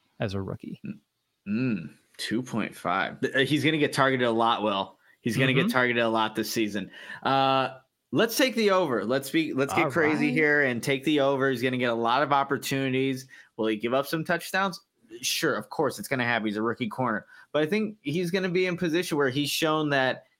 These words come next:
Speaker 2: he can recognize some plays if he, you know, recognizes what the wide receivers do on the line of scrimmage, how they release. Like, he got the interception against the,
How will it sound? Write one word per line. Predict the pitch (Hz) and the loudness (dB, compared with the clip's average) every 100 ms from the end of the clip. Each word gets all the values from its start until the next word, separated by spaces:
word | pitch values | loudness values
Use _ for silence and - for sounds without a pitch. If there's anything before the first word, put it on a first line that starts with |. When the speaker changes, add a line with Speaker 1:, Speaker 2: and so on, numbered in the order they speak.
| _ | _
Speaker 2:
he | 139 | -4
can | 147 127 | 0 2
recognize | 127 139 139 139 135 | 2 0 0 0 0
some | 131 131 | -2 -4
plays | 120 131 131 131 131 | -2 0 2 2 0
if | 117 117 | -2 -2
he, | 117 107 107 - _ - | 0 0 -2 -12 _ -4
you | 113 | -2
know, | 104 98 _ 113 | -2 -6 _ -2
recognizes | 123 131 131 120 127 123 113 | 0 0 -2 0 0 0 0
what | 120 120 | 0 0
the | 120 | 0
wide | 113 113 | 2 0
receivers | 107 135 120 | -2 -2 -2
do | 131 | -2
on | 117 107 | -2 0
the | |
line | 107 101 | 0 -2
of | |
scrimmage, | 101 170 156 143 | -2 -2 -2 0
how | 127 | 0
they | 110 | 2
release. | 110 113 143 151 - | 0 2 2 2 2
Like, | 123 | -2
he | 120 | 0
got | 113 117 - | 0 0 0
the | 123 | 0
interception | 113 - 120 - | 0 -2 -2 -2
against | 117 113 113 | -2 -2 -2
the, | 117 110 | -2 -2